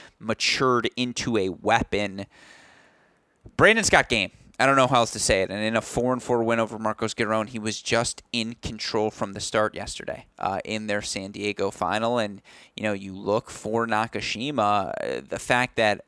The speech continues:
overall in the match, he hit, what, I think it was ridiculous, eight aces against no double faults,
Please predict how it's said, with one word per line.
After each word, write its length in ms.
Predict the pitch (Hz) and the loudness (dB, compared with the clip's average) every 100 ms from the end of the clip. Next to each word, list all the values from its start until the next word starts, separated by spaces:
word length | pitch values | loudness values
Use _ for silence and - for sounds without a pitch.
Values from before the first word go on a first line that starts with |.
| - | -2
overall 560 | 120 123 123 120 123 120 | 0 2 4 6 6 4
in 120 | 110 | -2
the 80 | 101 | 0
match, 340 | 110 127 - | 0 0 -2
he 100 | 107 | -6
hit, 240 | 123 107 | -2 -2
what, 200 | - 113 | 0 -2
I 60 | 85 | -2
think 220 | - 104 | -8 -6
it 40 | 92 | -4
was 180 | 101 | -4
ridiculous, 480 | 104 - 95 95 95 - | -8 -12 -8 -6 -8 -2
eight 200 | 113 113 | 0 0
aces 540 | 107 110 - 117 117 - | -2 -2 -2 -2 -4 -10
against 320 | - 101 - | -12 -12 -12
no 260 | 107 104 113 | -2 0 2
double 300 | 113 110 107 | 2 2 -2
faults, 640 | - 104 110 107 - - | -2 0 2 0 -4 -8